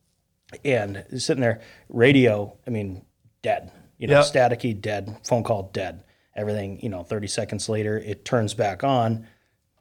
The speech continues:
Speaker 1: His girlfriend calls back again. <laughs> I mean, like,
Speaker 2: <laughs>
Speaker 1: uh,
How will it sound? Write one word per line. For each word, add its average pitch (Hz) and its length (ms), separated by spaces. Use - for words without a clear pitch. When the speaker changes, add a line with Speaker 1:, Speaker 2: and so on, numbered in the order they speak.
Speaker 1:
His 107 120
girlfriend 104 400
calls 104 220
back 104 280
again. 110 440
<laughs> - 100
I - 60
mean, 113 120
like, - 360
Speaker 2:
<laughs> - 240
Speaker 1:
uh, 92 420